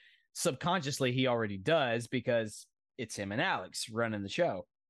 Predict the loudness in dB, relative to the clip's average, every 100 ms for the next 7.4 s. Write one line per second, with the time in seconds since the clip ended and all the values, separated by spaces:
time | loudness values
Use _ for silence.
0 | _ _ _ _ _ _ _ _ -2 4
1 | 4 4 4 4 6 6 6 4 2 2
2 | 4 4 2 -2 0 0 2 2 4 4
3 | 2 0 -2 0 0 2 2 2 0 -2
4 | -2 -4 _ _ -16 -2 2 4 4 2
5 | 2 2 0 0 0 2 2 2 2 -2
6 | -2 0 2 2 4 4 2 -2 -4 -2
7 | -2 -2 -4